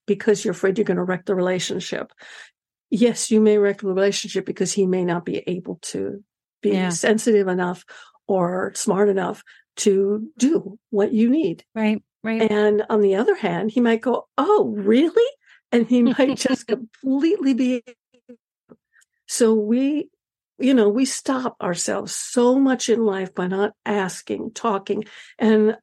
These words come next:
Speaker 1: it's kinda scary to think this, but
Speaker 2: Mm.
Speaker 1: what if speaking your truth is scarier than actually doing stuff?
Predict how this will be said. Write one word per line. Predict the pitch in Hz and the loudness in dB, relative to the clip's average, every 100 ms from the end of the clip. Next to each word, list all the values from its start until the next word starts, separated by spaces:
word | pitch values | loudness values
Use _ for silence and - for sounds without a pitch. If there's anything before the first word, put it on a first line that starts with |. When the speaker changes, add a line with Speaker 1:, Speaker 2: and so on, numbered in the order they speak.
| - | -4
Speaker 1:
it's | 220 | -4
kinda | - 294 294 | -2 0 2
scary | 285 - 277 277 | 0 0 2 2
to | 185 | 2
think | - 247 285 | 0 -2 -2
this, | 180 - - - | -6 -8 -8 -2
but | 208 202 | 0 0
Speaker 2:
Mm. | 190 185 180 | -4 -6 -4
Speaker 1:
what | 180 214 285 | 0 2 4
if | 294 254 - _ - | 4 2 -2 _ -14
speaking | - - - 269 285 233 214 | -10 -6 0 0 0 2 2
your | 190 | 2
truth | 175 - 185 196 165 - | 0 -2 -2 -4 -10 -6
is | 240 202 - - - | -2 -2 -2 -12 0
scarier | 214 226 226 202 131 101 - _ _ - | 2 4 4 2 0 -8 -10 _ _ -2
than | 196 | 0
actually | 196 208 - 185 | 0 -2 -4 -6
doing | 190 175 202 190 160 | -4 -2 2 2 -2
stuff? | - - - 160 - | -8 -12 -12 -14 -20